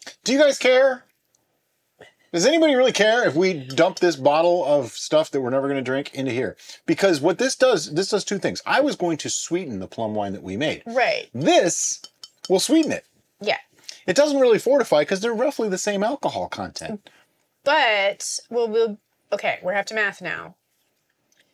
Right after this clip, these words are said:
Speaker 2: Will we be able to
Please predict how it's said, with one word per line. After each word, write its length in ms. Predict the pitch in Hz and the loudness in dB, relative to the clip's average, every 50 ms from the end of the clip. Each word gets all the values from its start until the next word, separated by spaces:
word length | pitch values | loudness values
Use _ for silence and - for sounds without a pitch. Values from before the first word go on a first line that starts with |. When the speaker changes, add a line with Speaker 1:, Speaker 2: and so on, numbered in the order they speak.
| _ _ _ _ _ _ _ _ 202 196 | _ _ _ _ _ _ _ _ -4 0
Speaker 2:
Will 220 | 214 240 262 269 | 0 0 0 2
we 120 | 294 294 | 0 0
be 160 | 285 277 285 254 | 0 -2 -2 -2
able 960 | - 247 262 269 262 226 214 202 190 185 180 175 175 175 175 180 196 190 _ _ _ _ - - - - - - _ _ - - - - - - - - | 0 0 0 0 0 0 0 0 2 2 0 0 0 -2 -2 -4 -6 -8 _ _ _ _ -20 -20 -20 -20 -20 -20 _ _ -20 -18 -18 -18 -18 -18 -14 -12
to 840 | - - - 226 214 208 202 196 196 190 - - 185 180 180 180 | -10 -8 -4 -4 -4 -4 -4 -4 -6 -8 -8 -10 -10 -8 -8 -8